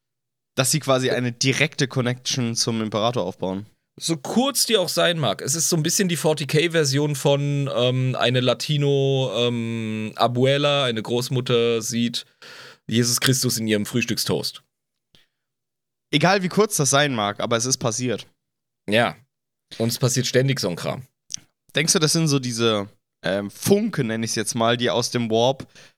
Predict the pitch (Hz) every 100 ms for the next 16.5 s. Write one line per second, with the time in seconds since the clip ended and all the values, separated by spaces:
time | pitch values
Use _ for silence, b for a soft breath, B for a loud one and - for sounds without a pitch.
0 | _ - 131 127 - - - 117 - 127
1 | 143 135 120 120 120 117 123 107 123 135
2 | - 104 113 110 117 110 117 - 113 139
3 | 151 123 143 143 147 175 - _ _ _
4 | - 120 - 131 139 127 143 127 120 127
5 | 131 95 78 71 - - 147 151 135 120
6 | 139 143 139 123 110 117 135 127 117 135
7 | - 135 135 127 120 - 170 208 - 135
8 | - 147 151 147 120 139 127 113 131 -
9 | 90 117 139 _ - 120 131 135 143 135
10 | 127 127 127 110 120 139 98 143 - -
11 | 101 127 120 135 - 120 156 156 123 143
12 | 143 151 180 196 156 151 170 156 135 147
13 | 180 190 139 135 123 107 135 127 175 151
14 | 143 160 185 170 151 156 185 208 170 151
15 | 139 185 202 202 156 139 139 147 160 143
16 | 143 127 131 131